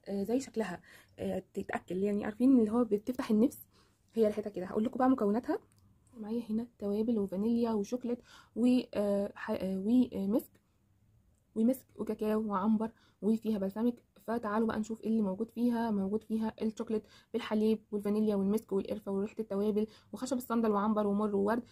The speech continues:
انا بقى اتحداكي ان انت لو شميتيها انك تشمي اي حاجه من الحاجات دي كلها، انتوا مش هتشمي غير الشوكليت والفانيليا. الشوكولاته، يعني البرفانه دي كميه سويت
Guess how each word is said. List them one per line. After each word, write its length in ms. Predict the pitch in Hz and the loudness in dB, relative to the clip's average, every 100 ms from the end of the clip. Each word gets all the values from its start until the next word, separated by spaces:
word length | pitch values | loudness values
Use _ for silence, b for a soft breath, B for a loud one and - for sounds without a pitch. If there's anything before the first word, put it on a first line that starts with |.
| B B B B B | B B B B B
انا 140 | 294 285 | 4 6
بقى 160 | 302 | 4
اتحداكي 380 | 247 240 208 240 | -2 -2 -2 2
ان 40 | 247 | 2
انت 120 | 269 | 4
لو 100 | 226 | 0
شميتيها 400 | 220 214 214 302 | 0 0 2 2
انك 160 | 254 226 | 2 0
تشمي 280 | - 254 | 0 2
اي 60 | 254 | 2
حاجه 120 | 247 | 2
من 60 | 240 | 0
الحاجات 220 | 214 220 | 0 -2
دي 80 | 233 | -2
كلها، 260 | 220 202 | 0 -2
انتوا 140 | - 262 | -2 -4
مش 60 | |
هتشمي 260 | 247 269 294 254 | -2 2 2 4
غير 80 | |
الشوكليت 500 | 285 247 - 285 - | 2 0 -4 -6 -4
والفانيليا. 400 | 233 214 202 180 185 B B B B - | -2 2 2 0 -4 B B B B 0
الشوكولاته، 540 | 226 220 - 240 285 | 0 0 -2 -2 0
يعني 380 | 262 214 202 - | 0 0 0 -2
البرفانه 360 | 196 202 247 269 | -2 -2 0 2
دي 100 | 240 | 2
كميه 300 | 220 214 311 | 2 2 0
سويت 280 | - 233 | -2 -4